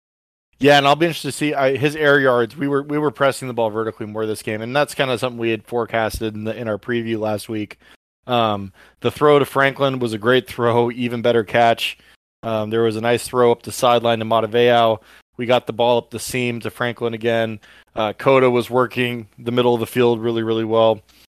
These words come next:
We still were doing our screen game, but it wasn't as much of a part of the offense this week as get, throwing the ball downfield.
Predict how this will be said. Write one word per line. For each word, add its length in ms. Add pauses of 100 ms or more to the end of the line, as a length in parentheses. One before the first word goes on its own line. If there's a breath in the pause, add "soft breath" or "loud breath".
(140)
We 60
still 220
were 120
doing 340
our 120
screen 360
game, 220
but 80
it 80
wasn't 460
as 260
much 240
of 200
a 80
part 260
of 40
the 80
offense 420
this 160
week 200
as 300
get, 300
throwing 240
the 60
ball 180
downfield. 600